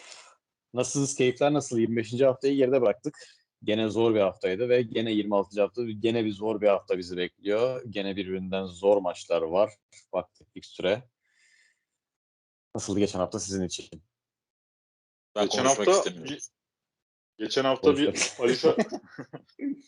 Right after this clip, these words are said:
Speaker 3: geçen hafta bir Ali Şaşal şoku yaşadık tabii. Bütün sosyallik halkı olarak. Yani haftalarca Ali Şaşal oynayıp oynayıp herkesin kalesine koyduğu hafta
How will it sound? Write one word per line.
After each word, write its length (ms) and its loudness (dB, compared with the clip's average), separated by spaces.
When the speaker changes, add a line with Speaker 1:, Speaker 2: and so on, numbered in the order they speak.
Speaker 3:
geçen 140 -4
hafta 220 -2
bir 60 2
Ali 260 4
Şaşal 440 0
şoku 360 0
yaşadık 420 0
tabii. 300 -4
Bütün 340 -10
sosyallik 880 0
halkı 420 0
olarak. 480 2
Yani 200 2
haftalarca 960 2
Ali 200 2
Şaşal 400 0
oynayıp 460 2
oynayıp 440 0
herkesin 460 0
kalesine 440 -2
koyduğu 420 2
hafta 440 2